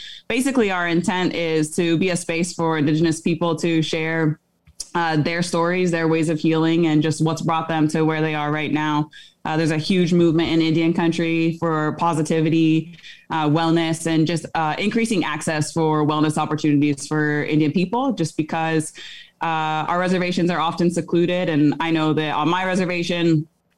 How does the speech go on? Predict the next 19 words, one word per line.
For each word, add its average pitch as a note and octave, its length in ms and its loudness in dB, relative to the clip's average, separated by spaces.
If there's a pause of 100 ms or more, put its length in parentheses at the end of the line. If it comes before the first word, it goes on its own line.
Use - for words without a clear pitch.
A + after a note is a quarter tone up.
(280)
basically G3 400 0
what's E3+ 280 0
outside E3 440 -2
of D#3+ 240 -2
the D3+ 500 -2 (220)
Indian E3+ 280 0
healthcare E3 640 -2
is D3 140 -2
pretty E3+ 180 0
much D#3 320 0
all D#3+ 160 2
the D3 160 2
wellness D3 320 0
opportunities D#3 640 0
that D3+ 140 0
you're D3 100 0
going D3 280 2
to D3 120 0
get D#3 380 -4